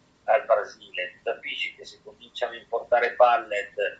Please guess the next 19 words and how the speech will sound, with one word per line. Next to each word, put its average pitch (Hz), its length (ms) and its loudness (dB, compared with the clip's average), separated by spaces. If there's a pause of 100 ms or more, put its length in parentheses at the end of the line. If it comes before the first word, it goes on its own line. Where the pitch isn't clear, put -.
(720)
eh, 101 220 -2
dal - 160 2
Brasile - 560 -2
verso - 380 -2
l'Italia, 123 680 6
verso 110 320 -4
la 123 160 4
Francia, 135 920 4 (2250)
non 143 160 0
è, 160 200 4
no, 208 220 6
buono 185 460 4
per 127 180 0
l'Amazzonia, 113 840 -10
come - 280 -18
direbbe 110 340 -6
un 107 80 -14
mio 113 140 -10
amico. 104 420 -18